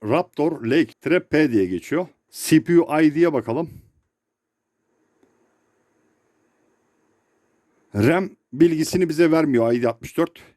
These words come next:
Yani bu anakart o kadar yeni ki daha yazılım bile bu seviyeye gelememiş. Güzel Köprüsü Raptor Lake P I M C diye geçiyor. Bakın tek slot ram olduğu halde on altı gigabayt, on altı gigabayt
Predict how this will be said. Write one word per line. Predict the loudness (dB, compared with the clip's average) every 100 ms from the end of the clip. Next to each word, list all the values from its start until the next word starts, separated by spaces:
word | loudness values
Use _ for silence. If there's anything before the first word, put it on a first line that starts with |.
| -6
Yani | -2 -2 -6 -12 _ _ _ _
bu | -8 -6
anakart | -6 -8 -10 -10
o | -8
kadar | -2 0 0
yeni | 0 2 0
ki | 0 -8 _
daha | -2 0
yazılım | 2 2 2 2 2 0
bile | -2 -6 -10 -8
bu | -6
seviyeye | -2 0 2 4
gelememiş. | 4 0 0 -4 -8 -16 -8
Güzel | 0 2 2
Köprüsü | 0 -4 -6 -6 -6 _ -4
Raptor | -2 -2 -2 -2 0
Lake | 0 0 0 _ -4 -2 0
P | 0 -2 -2 _ 0
I | 2
M | 4 2 2
C | 4 2 2 _ -4
diye | -2
geçiyor. | -2 -6 -4 -4 -4 -10 _ _ _ _ _ _ -6
Bakın | -4 -4 -6 _ _ -2
tek | -2 -2
slot | -2 -2 0 -2
ram | -2 0
olduğu | -2 2 2
halde | 2 -2 -4 -6 -8
on | -4 -2
altı | -2 -6 -8
gigabayt, | -8 -6 -4 -4 -4
on | -6 -4
altı | -4 -6
gigabayt | -8 -6 -4 -4